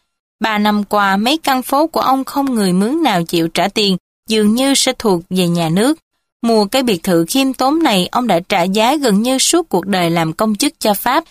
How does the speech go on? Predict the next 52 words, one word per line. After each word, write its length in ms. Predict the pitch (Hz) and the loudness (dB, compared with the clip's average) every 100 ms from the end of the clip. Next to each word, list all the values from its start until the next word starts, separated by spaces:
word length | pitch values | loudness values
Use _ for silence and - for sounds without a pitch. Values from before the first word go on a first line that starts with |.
| _ _ | _ _
mang 220 | 220 214 | -2 0
tiếng 280 | 202 226 294 302 | 0 -2 -2 -4
ăn 220 | 233 233 | -4 -2
hối 180 | 226 254 | 0 2
lộ, 360 | 262 180 165 - - | 2 2 0 -4 -2
bóc 260 | 285 - | -2 0
lột, 220 | 208 175 - _ | 0 0 -2 _
tay 180 | 262 247 | -2 0
sai. 400 | - 254 254 247 _ _ - | 0 2 0 -2 _ _ -8
Rồi 280 | - 220 202 196 | 0 2 2 0
qua 180 | 294 294 | 0 0
thời 200 | 233 180 | 2 2
Mỹ, 360 | 175 175 247 - | 2 0 -2 -4
có 180 | 269 311 | -2 0
lần 300 | 302 190 185 | 2 2 0
công 240 | 254 254 | 0 -2
ty 180 | 247 247 | 0 0
địa 120 | 202 | 0
ốc 200 | - 285 - | 0 -2 -2
nọ 240 | 208 165 | 0 0
muốn 260 | 185 226 302 | 0 0 2
mua 160 | 269 226 | 2 0
với 100 | 240 | -2
giá 180 | 254 277 - | 0 -2 0
cao 260 | 247 226 | 0 2
để 220 | 202 170 180 | 2 0 0
xây 280 | - 247 | -2 0
nhà 220 | 220 208 175 | 0 0 0
nhiều 220 | 170 170 | 0 0
tầng. 280 | 190 180 165 - _ _ _ - | 0 0 -2 -8 _ _ _ -2
Nghĩ 220 | 208 190 | 0 0
rằng 340 | 220 226 190 180 | 0 0 2 2
chưa 160 | - 269 | 0 0
đến 260 | 240 294 | 2 2
đổi 160 | 302 180 | 2 0
nghèo, 380 | 220 220 185 170 _ _ 208 | 0 2 2 0 _ _ -2
vả 120 | 214 | 0
lại 240 | 240 180 | 0 0
trong 240 | 185 269 262 | 0 -2 0
nhà 260 | 226 180 | 0 0
có 140 | 185 262 | -2 -2
bàn 240 | 247 175 | 0 0
thờ 240 | 196 180 - | 0 0 0
ông 220 | 226 233 | -2 -2
bà, 340 | 202 180 160 - _ | 0 0 -4 -8 _
ông 260 | 214 208 196 | 0 0 0
không 240 | 220 208 | 0 0
chịu 220 | 196 170 | 0 -2
bán. 300 | 170 196 262 330 _ _ _ - | 2 0 0 -4 _ _ _ -4
Biệt 200 | 220 196 | -2 0
thự 160 | 214 | 0
này 320 | 208 202 190 | 2 2 2